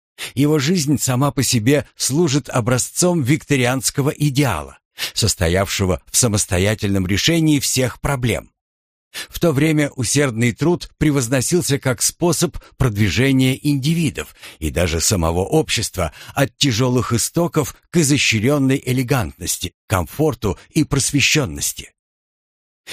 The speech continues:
Репутация Чарльза Диккенса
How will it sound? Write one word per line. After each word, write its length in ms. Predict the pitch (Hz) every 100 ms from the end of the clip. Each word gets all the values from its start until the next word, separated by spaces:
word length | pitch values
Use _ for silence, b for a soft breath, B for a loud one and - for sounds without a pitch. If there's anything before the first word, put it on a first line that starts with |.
| B
Репутация 720 | - 107 104 - 156 - 98 90
Чарльза 580 | - 107 110 87 90
Диккенса 680 | 80 110 151 117 87 101 90